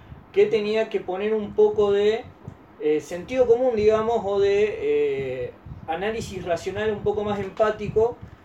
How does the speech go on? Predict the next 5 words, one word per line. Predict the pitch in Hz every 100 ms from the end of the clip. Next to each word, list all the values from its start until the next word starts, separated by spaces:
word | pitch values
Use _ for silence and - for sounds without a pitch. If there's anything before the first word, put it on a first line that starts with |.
| -
a | 151 170
esa | - 180
gran | 175 185 185
burocracia | 180 170 165 165 165 160 190 185 165 143 131 123 117 113 -
informativa. | 147 151 147 143 151 147 123